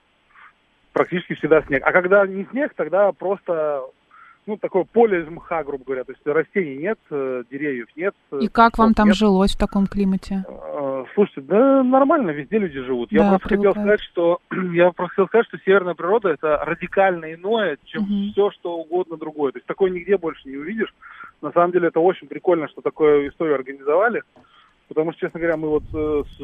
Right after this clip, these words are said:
Speaker 1: женой с удовольствием <clears throat> на Северный полюс сплавали, э, на атомоходе, если знаете, есть тоже такая, такая возможность,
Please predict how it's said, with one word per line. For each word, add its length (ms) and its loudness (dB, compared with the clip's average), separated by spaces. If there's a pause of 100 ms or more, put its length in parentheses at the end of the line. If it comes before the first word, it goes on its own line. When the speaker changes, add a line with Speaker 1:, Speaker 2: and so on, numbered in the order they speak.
Speaker 1:
женой 260 -6
с 100 -16
удовольствием 600 0
<clears throat> 80 -14
на 440 2
Северный 280 2
полюс 260 2 (100)
сплавали, 480 2 (540)
э, 140 -10
на 400 2
атомоходе, 580 -2
если 220 -10
знаете, 260 -4
есть 140 -10
тоже 180 0
такая, 240 -4
такая 300 -4
возможность, 460 -4